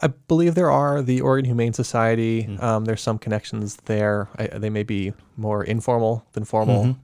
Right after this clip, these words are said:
Speaker 1: but if you poke around on the Paw Team website, uh, I believe it's just paw team dot org.
Speaker 2: Mm-hmm.
Speaker 1: Uh, that can get you some information if you want to,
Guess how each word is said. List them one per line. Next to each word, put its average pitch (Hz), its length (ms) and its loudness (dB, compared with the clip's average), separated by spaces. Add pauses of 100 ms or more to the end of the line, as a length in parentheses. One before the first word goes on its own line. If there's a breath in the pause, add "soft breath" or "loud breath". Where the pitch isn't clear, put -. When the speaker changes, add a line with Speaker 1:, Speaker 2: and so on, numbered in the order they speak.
Speaker 1:
but 113 160 4
if 107 140 -2
you 127 80 -2
poke 120 240 2
around 117 180 2
on 107 100 2
the 104 80 0
Paw 107 260 2
Team 107 240 -4
website, 101 540 -2 (420 soft breath)
uh, 101 200 -4
I - 120 -6
believe 104 200 -2
it's 101 120 -6
just - 180 -6
paw 107 160 2
team 110 300 -2
dot 107 160 2
org. 107 340 2 (160 loud breath)
Speaker 2:
Mm-hmm. 110 220 -2 (200)
Speaker 1:
Uh, 110 380 2 (180)
that 113 360 0
can 120 80 -2
get 110 240 0
you 117 80 -2
some 113 160 -4
information 107 520 -2
if - 200 -6
you 107 80 -2
want 104 300 -2
to, 98 500 -4